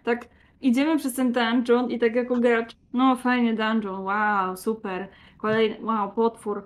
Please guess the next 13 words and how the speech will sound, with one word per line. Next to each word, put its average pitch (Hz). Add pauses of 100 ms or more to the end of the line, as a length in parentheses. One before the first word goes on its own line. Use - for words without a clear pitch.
(160)
wow, 226
intryga, 208
coś 214
tam, 202 (280)
ale 220 (800)
i, 240 (480)
kiedy 262
już 262
zbliżasz 269
się 262
do 247
tego 240
końca, 240